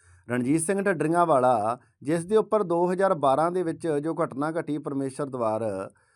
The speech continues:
ਉਸ ਨੂੰ ਲੈ ਕੇ ਇੱਕ ਖਬਰ ਸਾਹਮਣੇ ਆ ਰਹੀ ਹੈ ਕਿ ਹੁਣ ਰਣਜੀਤ ਸਿੰਘ ਢੱਡਰੀਆਂ ਵਾਲੇ ਦੇ ਉੱਪਰ ਪਰਚਾ ਦਰਜ ਹੋ ਗਿਆ ਹੈ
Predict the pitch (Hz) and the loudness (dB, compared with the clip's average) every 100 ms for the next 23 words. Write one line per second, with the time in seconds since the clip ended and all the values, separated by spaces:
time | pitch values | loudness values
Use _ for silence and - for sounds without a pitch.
0 | _ - 165 165 226 220 170 160 180 170 | _ -6 -4 -2 -2 2 2 2 0 0
1 | 165 180 - 151 170 - 175 185 175 143 | 0 -4 -2 -2 -2 -2 -4 -2 0 0
2 | 156 160 135 123 143 165 160 139 151 139 | 0 -2 0 -2 -4 -4 -4 -2 -2 -2
3 | 147 143 131 143 170 170 165 120 123 139 | -2 -2 -2 -4 -4 -6 -4 -4 -4 -2
4 | 127 120 120 110 - 113 110 90 82 101 | -2 -2 -2 -6 -6 -6 -6 -6 -6 -6
5 | 101 107 117 123 131 143 151 | -6 -8 -8 -8 -6 -8 -8